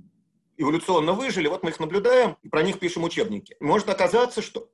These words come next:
были и другие патогены, гораздо более злые,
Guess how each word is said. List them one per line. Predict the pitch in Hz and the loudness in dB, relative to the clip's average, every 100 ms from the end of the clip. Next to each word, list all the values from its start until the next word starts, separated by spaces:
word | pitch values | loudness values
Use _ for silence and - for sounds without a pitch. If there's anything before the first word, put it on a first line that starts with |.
| _ _ _ _ _ | _ _ _ _ _
были | 165 165 208 196 | -2 0 0 0
и | 196 185 165 | -2 -4 -2
другие | 165 170 262 | -2 -2 -2
патогены, | 269 - 202 180 156 | -4 -2 0 0 0
гораздо | 127 147 151 143 | 2 0 0 -2
более | 165 226 | -2 -2
злые, | 190 196 233 - | -2 -2 0 -2